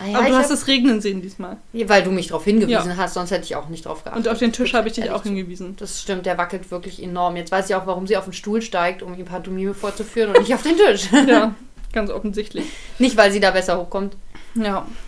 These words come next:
Speaker 1: äh, als auf den Tisch, aber der ist wirklich sehr wackelig. Also, und sie sitzen tatsächlich immer exakt am selben Tisch.
Speaker 2: Außer einmal, wo jetzt am Ende Pope und Rosemary das Skript besprechen
Speaker 1: Ja, da sitzen
Speaker 2: nochmal.
Speaker 1: sie am Rand.
Speaker 2: Da sitzen sie an
Speaker 1: Am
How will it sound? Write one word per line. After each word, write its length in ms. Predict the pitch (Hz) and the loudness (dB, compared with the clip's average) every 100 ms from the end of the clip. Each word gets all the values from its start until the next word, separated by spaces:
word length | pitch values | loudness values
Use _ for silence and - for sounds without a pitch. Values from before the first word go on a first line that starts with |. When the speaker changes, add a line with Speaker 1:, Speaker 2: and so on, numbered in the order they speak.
| - - | -12 -4
Speaker 1:
äh, 40 | |
als 340 | 190 185 196 202 | -2 -2 -2 -6
auf 100 | 190 | -6
den 120 | 202 | -4
Tisch, 200 | 208 202 | -2 -2
aber 180 | 190 190 | -2 -2
der 100 | 190 | -2
ist 140 | 185 | -2
wirklich 220 | 196 214 202 | -4 -2 0
sehr 160 | 170 | 0
wackelig. 480 | 156 - 165 160 - | 0 -4 -8 -8 -10
Also, 200 | - 170 | -8 -4
und 100 | 202 | -2
sie 120 | 208 202 | -2 4
sitzen 320 | 247 247 220 | 4 4 0
tatsächlich 520 | 214 - 202 208 208 - | 0 0 0 0 -4 0
immer 360 | 214 208 196 | 2 2 -2
exakt 520 | - - 180 175 - | -6 -8 -8 -8 -12
am 140 | 170 160 | -12 -6
selben 280 | 165 170 170 - | -4 -4 -8 -10
Tisch. 200 | 170 - | -6 2
Speaker 2:
Außer 320 | 302 349 302 | 4 4 4
einmal, 480 | - 269 277 254 226 | 4 2 4 2 2
wo 320 | 240 233 233 226 | 0 2 2 2
jetzt 340 | 214 214 - | -2 -4 -6
am 180 | 233 220 | -6 -6
Ende 560 | - 240 240 233 220 220 | -2 0 2 2 0 -4
Pope 340 | - 254 277 | 0 0 0
und 240 | - 226 214 | -4 -4 0
Rosemary 920 | 214 240 269 285 240 247 233 226 220 - - - - - - | 2 2 2 0 2 2 0 -2 -4 -8 -18 -20 -20 -20 -12
das 260 | 214 214 | -8 -8
Skript 320 | - - 294 - - | -10 -12 -12 -12 -8
besprechen 260 | 214 202 190 | -2 2 4
Speaker 1:
Ja, 40 | |
da 120 | 196 | 4
sitzen 100 | 196 214 | 2 0
Speaker 2:
nochmal. 280 | 214 214 | 0 0
Speaker 1:
sie 80 | 214 | 0
am 120 | 214 | -6
Rand. 200 | 190 185 | -8 -2
Speaker 2:
Da 60 | 220 | 0
sitzen 300 | 220 233 285 | 0 4 4
sie 80 | 247 | 4
an 140 | 208 | 0
Speaker 1:
Am 80 | 190 | -2